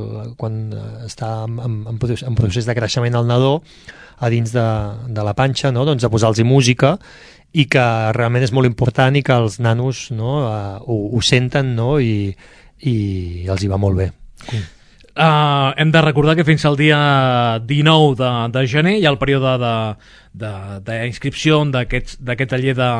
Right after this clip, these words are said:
Speaker 2: de nadons.
Speaker 1: Ah,
Speaker 2: Pot ser a
Speaker 1: exacte.
Speaker 2: través de la pàgina web de
Speaker 1: Sí,
Speaker 2: l'escola.
Speaker 1: això heu d'anar a la pàgina web de l'escola, eh, e m m de sap punt sabarca punt cat, i allà hi ha un apartat que diu preinscripció, cliquem allà, anem a tallers, i a tallers cliquem a taller de nadons,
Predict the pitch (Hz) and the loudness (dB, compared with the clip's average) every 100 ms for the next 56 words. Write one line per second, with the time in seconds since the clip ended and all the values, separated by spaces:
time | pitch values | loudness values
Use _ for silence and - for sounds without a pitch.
0 | 110 107 113 123 139 180 202 - - 135 | -4 -6 -4 -2 0 0 -2 -6 0 2
1 | 113 107 113 135 139 127 123 135 120 135 | 4 4 2 2 -2 -2 -4 -4 -2 -2
2 | 135 131 151 107 87 156 196 240 135 135 | 0 4 4 4 0 -2 -2 -2 2 4
3 | 143 143 135 135 135 131 127 127 123 - | 6 4 4 2 2 0 0 0 0 2
4 | 175 175 180 233 - - - - - 117 | 2 4 2 0 -6 -20 -20 -10 0 2
5 | 110 117 135 131 135 123 123 120 117 113 | 0 0 0 2 0 0 2 2 0 0
6 | - 127 - - 135 120 110 104 123 117 | 0 0 -2 -6 -2 -2 -2 -2 -2 -2
7 | 127 117 117 117 113 151 196 - - - | 0 0 0 0 0 2 2 -2 -16 -20
8 | - _ _ 165 143 131 120 127 127 127 | -20 _ _ 2 4 4 4 4 4 2
9 | 123 120 127 123 113 110 123 117 - 113 | 2 0 0 0 0 2 2 0 -2 -2
10 | - 175 151 120 131 139 151 170 175 175 | 2 2 2 0 0 2 2 2 2 2
11 | 165 127 120 117 135 165 196 220 - 117 | 0 0 2 2 4 4 4 2 0 -2
12 | 107 101 113 107 107 - - 117 117 110 | 0 0 -2 0 -2 -6 -4 -2 0 0
13 | 107 120 113 117 123 160 202 | 2 2 2 2 2 2 0